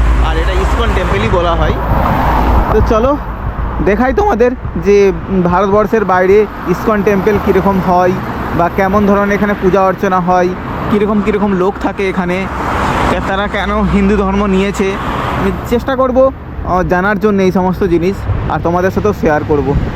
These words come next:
সঙ্গে থাকো, দেখতে থাকো। আমি প্রায় সিটি থেকে প্রায় আট কিলোমিটার দূরে চলে এসেছি। সিটি সামনে ওম সিটি ওই দিকটা,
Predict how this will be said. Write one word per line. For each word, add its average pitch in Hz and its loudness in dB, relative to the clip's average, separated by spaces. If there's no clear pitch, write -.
সঙ্গে 226 4
থাকো, 240 2
দেখতে 214 2
থাকো। 226 0
আমি 180 0
প্রায় 214 2
সিটি 214 0
থেকে 202 2
প্রায় 208 2
আট 165 2
কিলোমিটার 214 0
দূরে 202 2
চলে 190 0
এসেছি। 180 0
সিটি 202 2
সামনে 190 2
ওম 196 2
সিটি 208 2
ওই 196 6
দিকটা, 196 -2